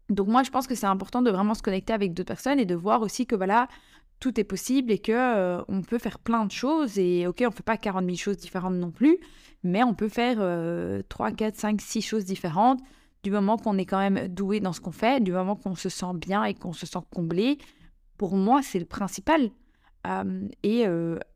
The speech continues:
connecter avec d'autres multipotentiels, c'est aussi avoir un soutien, une force, une épaule sur laquelle se reposer quand on se sent justement perdu et quand on se sent justement un peu un alien, un peu, euh, hors de la société. Parce que moi, c'est ça qui m'a fait souffrir pendant longtemps, c'est le fait de pas, euh,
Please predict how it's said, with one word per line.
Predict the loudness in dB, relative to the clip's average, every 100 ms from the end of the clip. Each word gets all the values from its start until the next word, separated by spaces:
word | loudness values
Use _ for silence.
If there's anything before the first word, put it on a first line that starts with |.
| _
connecter | -2 0 0 0
avec | 0 0
d'autres | 0 2
multipotentiels, | 0 -2 -8 -6 -4 -2 0 2
c'est | 0 -2
aussi | -4 0
avoir | 2 2 0
un | -4
soutien, | -8 -10 -4 0 2
une | 2 0
force, | 0 0 0 -2
une | -2
épaule | -2 -2 -2
sur | -2 -4
laquelle | -2 -2
se | -4 -4
reposer | -6 -4 -2 -2
quand | 0 -2 -2 -4 -6
on |
se | -8
sent | -4 -2
justement | -2 -4 -4 -2
perdu | -2 -4 -2 0
et | -2
quand | -2
on |
se | -6 -6
sent | -4 -2
justement | -2 -4 -2 2 2 0 -2 -8 _ _ _ _ _ _
un | -8
peu | 0 2
un | 2
alien, | 2 0 2 2 2
un | 0
peu, | -2
euh, | -2 0 -2 -4 -6 -4
hors | -2 0
de | 0
la | 0
société. | -2 -6 -6 -2 -2 -4 _ _
Parce | -6 -6 -4
que | -4 -2 -2
moi, | 0 0
c'est | 0
ça | -4 -6
qui | -6
m'a | -6
fait | -6
souffrir | -10 -10 -8
pendant | -6 -4
longtemps, | -4 -4
c'est | -4 -2
le | -4 -2 -4
fait | -2 -2
de | -2
pas, | -2 -2 -2 -2
euh, | -4